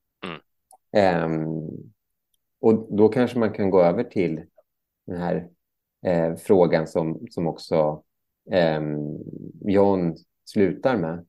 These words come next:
Speaker 2: det här med, mm, hem-, hemkomst.
Speaker 1: Mm.
Speaker 2: Ehm, som då, då också rymmer de här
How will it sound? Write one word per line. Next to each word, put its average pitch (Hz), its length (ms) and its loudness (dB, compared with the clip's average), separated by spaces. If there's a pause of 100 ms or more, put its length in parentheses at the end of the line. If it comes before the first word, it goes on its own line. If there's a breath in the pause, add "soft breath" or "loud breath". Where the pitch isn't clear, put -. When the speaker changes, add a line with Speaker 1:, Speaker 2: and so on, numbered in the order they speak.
Speaker 2:
det - 60 -10
här 90 120 -6
med, 80 320 -4 (1040)
mm, 85 280 -10
hem-, 92 580 -2
hemkomst. 98 880 -4
Speaker 1:
Mm. - 1300 -12
Speaker 2:
Ehm, 80 560 -4
som 120 180 2
då, 107 160 8
då 98 200 4
också 117 300 0
rymmer 95 340 2
de 90 140 0
här 85 240 -4